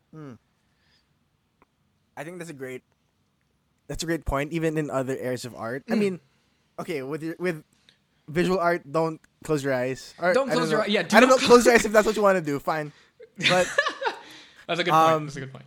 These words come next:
Speaker 1: no, no, I think that's a great point that you have when it comes to doing the work. You
Speaker 2: Mm-hmm.
Speaker 1: don't have to do it just based on logic or based on what's taught. Sure,
Speaker 2: Actu-
Speaker 1: there's some wisdom and knowledge you can get from that. Fine.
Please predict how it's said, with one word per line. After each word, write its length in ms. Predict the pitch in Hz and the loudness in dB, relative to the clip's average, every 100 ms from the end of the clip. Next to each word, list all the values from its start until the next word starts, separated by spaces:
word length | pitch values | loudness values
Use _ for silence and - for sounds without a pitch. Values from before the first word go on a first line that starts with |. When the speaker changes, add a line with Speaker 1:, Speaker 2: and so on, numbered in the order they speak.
| - | -4
Speaker 1:
no, 140 | 185 | 0
no, 60 | 185 | 2
I 100 | 185 | 0
think 140 | 202 | -2
that's 140 | 196 196 | -4 -4
a 40 | |
great 240 | 156 151 | -2 -2
point 240 | 143 139 135 | 0 -2 -2
that 120 | 123 | -6
you 60 | 127 | -6
have 260 | 120 117 117 | -4 -4 -6
when 120 | 123 | -8
it 60 | |
comes 320 | 117 120 120 - | -8 -8 -10 -12
to 140 | 117 104 - _ - 123 | -14 -16 -20 _ -20 -10
doing 240 | 147 147 | -6 -4
the 80 | 123 | -4
work. 280 | 107 113 151 _ _ _ _ _ _ _ - | -4 -6 -8 _ _ _ _ _ _ _ -6
You 140 | 143 | -2
Speaker 2:
Mm-hmm. 80 | 170 | 0
Speaker 1:
don't 140 | 180 | -2
have 300 | 143 156 151 | 0 -2 -2
to 100 | - | -6
do 180 | 147 147 | -10 -8
it 100 | 147 | -10
just 180 | 131 - | -12 -8
based 220 | 135 135 | -6 -6
on 120 | 139 120 | -8 -6
logic 380 | 107 113 131 - | -6 -6 -10 -8
or 140 | 120 | -10
based 400 | 107 107 120 117 | -10 -10 -10 -8
on 140 | 123 | -12
what's 280 | 117 117 - | -8 -10 -10
taught. 300 | - 113 135 _ _ _ _ | -10 -8 -8 _ _ _ _
Sure, 300 | - 175 185 | -4 0 2
Speaker 2:
Actu- 100 | 175 | 2
Speaker 1:
there's 200 | 160 147 | -2 -2
some 600 | - 156 151 151 151 151 _ _ _ _ _ _ _ | -4 0 0 -2 -10 -14 _ _ _ _ _ _ _
wisdom 580 | 135 147 139 131 151 151 | -6 -6 -6 -4 -4 -4
and 100 | 131 | -6
knowledge 340 | 120 123 131 | -4 -4 -6
you 60 | 131 | -8
can 160 | 127 120 | -10 -8
get 220 | 113 - | -10 -8
from 160 | 165 170 | -10 -6
that. 240 | 190 233 _ _ _ _ _ - | -6 -6 _ _ _ _ _ -20
Fine. 500 | - 123 131 185 285 | -8 -6 -4 -6 -8